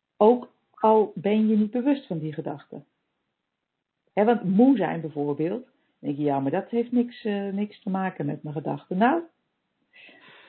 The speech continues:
daar kijken wij toch een beetje anders tegenaan. <laughs> En, en zo bekeken, zo,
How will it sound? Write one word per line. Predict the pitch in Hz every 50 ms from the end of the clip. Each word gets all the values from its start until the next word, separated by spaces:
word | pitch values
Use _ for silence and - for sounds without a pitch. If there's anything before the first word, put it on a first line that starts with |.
| _ _ _ _ _ _ _
daar | 208 170 226 226 226 226
kijken | - 302 359 311 - 233
wij | 240 247 247 226
toch | 240 - 262 214
een | 190 165
beetje | 156 226 269 269 254 247
anders | - 196 170 143 139 -
tegenaan. | - 143 139 135 131 - 135 135 135 143 131 _ _ _ _ _
<laughs> | - - - - 202 196 - - - 240 247 - - - 247 240 - 254 247 247 - 254 240 247 - 262 254 - - - 247 247 - - 240 247 - _ - - - - 311 285 - - - 247 - - - - - - - - - - - 302 277 - _ _
En, | - 269 277 247 240 - - - _ _ _ _ _ - - _ _ _ _
en | 262 262 247 247 - -
zo | - 214 - 277 294 285
bekeken, | - - - - 302 311 294 269 - - 185 208 208
zo, | - - 254 247